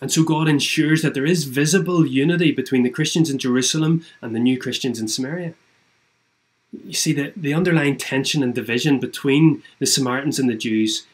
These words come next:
had the potential to creep into the new Christian faith. And so this encounter shows that,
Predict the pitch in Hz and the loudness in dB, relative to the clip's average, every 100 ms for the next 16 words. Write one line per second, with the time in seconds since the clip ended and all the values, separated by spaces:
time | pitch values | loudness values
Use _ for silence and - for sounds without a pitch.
0 | _ - 156 160 135 123 123 139 117 110 | _ -8 -4 -2 -4 -4 -4 -4 -6 -6
1 | - 123 120 120 135 123 117 117 113 117 | -4 -4 -2 0 0 0 -4 -2 -4 -4
2 | 110 - 113 107 107 113 - - _ _ | -8 -6 -8 -8 -10 -12 -14 -20 _ _
3 | _ _ _ _ _ _ - 123 135 139 | _ _ _ _ _ _ -16 -6 -4 0
4 | 156 139 - - 160 160 127 - 120 120 | 0 0 0 -2 0 0 -2 -2 0 0
5 | 123 110 | -2 -8